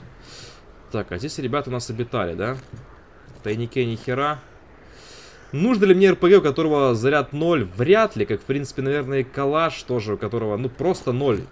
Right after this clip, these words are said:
То есть он будет мне только тянуть лишний вес, нам оно не нужно, мы даже не сможем это продать, как бы, ну,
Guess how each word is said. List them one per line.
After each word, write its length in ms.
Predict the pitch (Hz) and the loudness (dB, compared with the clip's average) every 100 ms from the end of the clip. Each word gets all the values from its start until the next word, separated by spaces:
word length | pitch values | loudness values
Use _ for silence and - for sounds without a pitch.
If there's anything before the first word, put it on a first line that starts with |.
| - | -6
То 80 | |
есть 180 | 98 - | -6 -6
он 120 | 123 120 | -6 -4
будет 140 | 131 | -4
мне 80 | 127 | -6
только 200 | 139 123 | -4 -4
тянуть 460 | 143 143 160 - | -4 -4 -4 -8
лишний 420 | - 123 127 - 123 | -8 -6 -6 -6 -4
вес, 400 | 139 127 - - - - | -2 -4 -8 -16 -20 -14
нам 260 | 107 113 | -8 -6
оно 200 | 113 110 | -4 -4
не 160 | 107 110 | -4 -4
нужно, 320 | 123 113 95 | -4 -6 -6
мы 100 | 95 | -6
даже 200 | 98 98 | -6 -6
не 40 | 104 | -8
сможем 220 | 104 101 | -8 -8
это 100 | - | -6
продать, 380 | 101 113 113 - | -6 -4 -6 -10
как 120 | 95 87 | -14 -12
бы, 120 | |
ну, 100 | 87 | -12